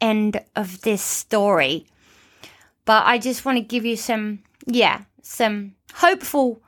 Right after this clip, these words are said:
clarification that you don't have to chase after everybody. It really has to be their idea. And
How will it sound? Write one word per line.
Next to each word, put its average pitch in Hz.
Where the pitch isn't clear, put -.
clarification 240
that 208
you 226
don't 302
have 285
to 247
chase 247
after 226
everybody. 226
It 247
really 269
has 254
to 262
be 214
their 208
idea. 208
And 220